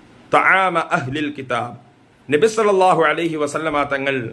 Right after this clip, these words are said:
ജൂതന്റെ കൂടെ ഭക്ഷണം കഴിച്ചിട്ടുണ്ട്. ഒരു ജൂതന്റെ ക്ഷണം സ്വീകരിച്ചുകൊണ്ട് നബി സല്ലല്ലാഹു അലൈഹി വസല്ലമ തങ്ങൾ ആ ഭക്ഷണം കഴിച്ചിട്ടുണ്ട്.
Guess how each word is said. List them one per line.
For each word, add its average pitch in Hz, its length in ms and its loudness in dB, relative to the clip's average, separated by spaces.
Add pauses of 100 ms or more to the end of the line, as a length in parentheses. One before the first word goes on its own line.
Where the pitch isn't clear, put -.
(1400)
ജൂതന്റെ 226 680 2
കൂടെ 196 300 4 (720)
ഭക്ഷണം 156 380 -4
കഴിച്ചിട്ടുണ്ട്. 135 640 -2 (560)
ഒരു 147 100 0 (140)
ജൂതന്റെ 170 460 2 (100)
ക്ഷണം 160 300 -2 (100)
സ്വീകരിച്ചുകൊണ്ട് 147 840 -2 (600)
നബി 151 120 -4 (100)
സല്ലല്ലാഹു 147 360 2
അലൈഹി 139 140 -2
വസല്ലമ 135 260 0 (120)
തങ്ങൾ 135 260 0
ആ - 100 2
ഭക്ഷണം 123 360 -8
കഴിച്ചിട്ടുണ്ട്. 113 880 -4